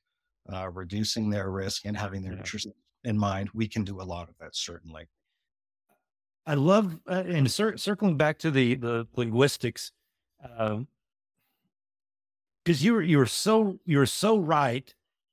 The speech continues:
Speaker 2: Everyone's got their own agenda. Everyone's got their own margins. Every contractor has their own margins. Every, every subcontractor has,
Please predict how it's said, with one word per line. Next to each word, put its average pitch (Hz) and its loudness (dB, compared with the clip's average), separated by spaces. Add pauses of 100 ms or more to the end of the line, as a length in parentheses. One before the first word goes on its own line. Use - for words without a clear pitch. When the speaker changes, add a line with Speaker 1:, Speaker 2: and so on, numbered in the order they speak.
Speaker 2:
Everyone's 190 6
got 160 0
their 143 2
own 127 2
agenda. 101 -6 (520)
Everyone's 180 4
got 147 0
their 135 4
own 143 4
margins. 151 0
Every 123 0
contractor 151 -2
has 139 0
their 143 0
own 143 0
margins. 135 -2 (340)
Every, 143 4
every 147 -2
subcontractor 147 -2
has, 131 2